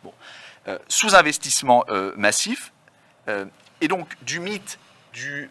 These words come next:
réseau express régional, c'est ça le, l'acronyme R E R, réseau express régional, du mythe, euh, on tombe aujourd'hui dans une tragédie, un cauchemar, aliénant pour celles et ceux qui, euh, euh, se-, sont finalement de plus en plus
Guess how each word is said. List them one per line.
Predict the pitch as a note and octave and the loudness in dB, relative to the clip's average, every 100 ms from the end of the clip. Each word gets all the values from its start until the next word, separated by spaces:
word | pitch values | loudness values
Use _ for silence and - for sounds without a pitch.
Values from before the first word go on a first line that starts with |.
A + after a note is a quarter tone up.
| - | -4
réseau | C#3+ D#3 F3 D#3 | 0 0 0 -4
express | - - D#3+ - - _ - | -4 0 0 0 -10 _ -2
régional, | C#3 C#3 D3 C3+ B2 | 2 2 6 6 6
c'est | - - | 0 0
ça | C#3+ | 0
le, | A2 | 4
l'acronyme | G2+ B2 C#3 C#3 D3+ | 2 2 -2 -4 -2
R | C3+ B2+ A#2 | 4 6 6
E | A2 | 4
R, | G#2 _ _ | 0 _ _
réseau | - A#2+ D3+ | -8 -4 -2
express | C#3+ - D#3 D3+ - | -4 -2 -2 -4 -6
régional, | A#2 A2+ A2 G#2 - - - | -8 -8 -2 -4 -4 -20 -12
du | A#2+ C#3+ | -8 -6
mythe, | D3+ D3+ - - _ | -6 -8 -8 -10 _
euh, | G#2 G#2 - A#2 | -4 -4 -10 -12
on | A#2+ | -10
tombe | D#3 C3+ | -8 -8
aujourd'hui | A#2 B2+ | -8 -8
dans | B2 G2 | -10 -10
une | G2+ F#2+ F2 | -12 -14 -12
tragédie, | - G#2 G#2+ G#2 F3+ C4+ - _ _ _ _ _ _ | -2 -2 -2 -8 -14 -18 -20 _ _ _ _ _ _
un | C#3 | -6
cauchemar, | D3 C3+ - A2 F3 - _ _ - | -4 -8 -6 -6 -6 -8 _ _ 4
aliénant | C#3+ D#3 C#3+ B2+ C#3 - - _ | 4 4 0 0 -2 -4 -20 _
pour | - A2+ | -12 -6
celles | B2 A#2 | -6 -4
et | A#2 | -4
ceux | D3+ | -6
qui, | - - B2 A2 | -6 -8 -4 -2
euh, | F#2+ - - _ | -4 -6 -20 _
euh, | G2+ F#2 - | -10 -8 -8
se-, | - _ _ _ _ - | -12 _ _ _ _ -12
sont | - B2+ - _ | -10 -10 -16 _
finalement | - C#3+ F3+ | -2 -2 -2
de | C#3+ - _ _ _ | -8 -16 _ _ _
plus | - F3 | -10 -6
en | E3 | -6
plus | - | -8